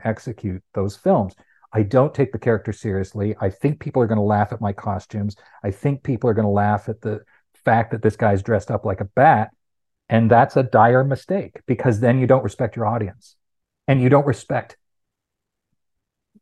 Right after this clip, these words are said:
millions upon millions of fans of Batman who believe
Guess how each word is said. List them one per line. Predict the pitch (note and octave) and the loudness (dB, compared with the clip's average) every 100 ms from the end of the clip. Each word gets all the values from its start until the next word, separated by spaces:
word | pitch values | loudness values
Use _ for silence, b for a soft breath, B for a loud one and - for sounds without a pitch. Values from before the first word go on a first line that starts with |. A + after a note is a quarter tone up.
| _ _ _ | _ _ _
millions | F3 F3+ F3+ F#3 D3 | 0 4 6 6 4
upon | A#2 C3+ B2 | 0 0 0
millions | B2+ D#3 D3 A2 | 0 -2 -2 -4
of | G#2+ | -6
fans | B2+ B2 C#3+ A2 | -4 -2 -2 -4
of | G2 | -2
Batman | A2 C3 A#2+ F2+ F2 - | 0 0 -4 -8 -8 -6
who | G#2 | -4
believe | F#2 A#2 C3+ B2 G#2+ | -2 0 2 2 0